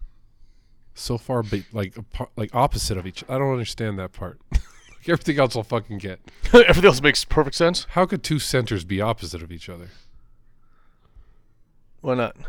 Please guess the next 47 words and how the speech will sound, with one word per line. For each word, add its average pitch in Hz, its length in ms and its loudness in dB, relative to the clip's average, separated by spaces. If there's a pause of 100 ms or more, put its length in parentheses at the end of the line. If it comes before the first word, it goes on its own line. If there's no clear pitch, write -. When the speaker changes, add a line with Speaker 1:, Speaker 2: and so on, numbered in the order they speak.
(220)
Speaker 2:
Positive, 135 360 2
negative? 151 340 -2 (320)
Speaker 1:
Oh, 139 80 -6
no, 160 160 -4
that's 143 180 -8
not 143 120 -4
what 101 100 -4
I'm 92 80 -6
trying 92 220 -10
to 82 60 -12
say. 90 340 -12 (100)
Speaker 2:
I 123 60 -8
don't 110 240 -2
know. - 20 -8 (580)
Speaker 1:
A 120 100 -4
distance 131 500 -6
from 90 200 -8
each 85 200 -10
other. 87 160 -8
That's 107 240 -6
what 98 60 -8
I'm 85 80 -12
trying 95 200 -8
to - 80 -16
say. 90 200 -16 (1900)
Speaker 2:
Well, 117 240 0
isn't 127 160 -2
it? 123 220 -2
I 127 180 4
just - 160 -6
picture 127 240 0
it 120 80 4
like, 113 240 0
uh, 113 220 2 (760)
the, 107 240 -4
uh, 107 300 0 (440)
revolution 127 440 -2
of 110 60 -4
the 113 40 -2
Earth 123 220 0
around 117 100 -2
the 107 60 -8
sun. 123 320 -2
There's 113 180 -8
two - 160 -6
focal 120 280 -2
points. 143 360 -8